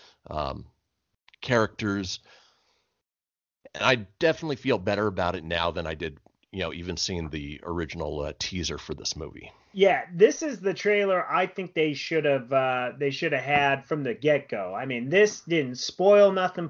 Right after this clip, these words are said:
Speaker 2: for you. It was just straight, made it, like, I liked the line in it, like, towards the end. Um, we're not gonna do what we did with Star Wars last week, but we watched the trailer <laughs> and got
Speaker 1: Right.
Speaker 2: it. 'Cause I think we,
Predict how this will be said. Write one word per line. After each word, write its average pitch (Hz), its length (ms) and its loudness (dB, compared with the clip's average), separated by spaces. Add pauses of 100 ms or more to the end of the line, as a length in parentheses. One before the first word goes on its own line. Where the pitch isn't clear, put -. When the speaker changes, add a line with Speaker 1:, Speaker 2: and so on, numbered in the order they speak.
Speaker 2:
for 165 240 4
you. 170 140 2
It 143 240 2
was 139 160 -2
just 165 280 0
straight, 156 760 2 (880)
made 160 340 4
it, 151 200 2
like, 160 320 2
I 143 100 -2
liked 165 380 0
the 156 60 -4
line 143 500 0
in 123 160 -2
it, 120 240 -4
like, 123 260 -4
towards 143 280 0
the 123 200 0
end. 120 360 0 (120)
Um, 107 540 -2 (220)
we're 170 160 4
not 202 140 6
gonna 170 120 4
do 165 100 4
what 151 120 6
we 143 80 -2
did 147 140 4
with 123 100 -2
Star 127 280 0
Wars 113 220 -4
last 117 240 -6
week, 117 240 -8
but 113 180 -6
we 101 120 -10
watched 139 420 0
the 139 80 -2
trailer 127 580 0
<laughs> - 40 -10
and 127 180 -2
got 127 160 -4
Speaker 1:
Right. 117 320 6
Speaker 2:
it. 156 320 4 (260)
'Cause 170 120 2
I 214 100 10
think 254 160 8
we, 240 220 4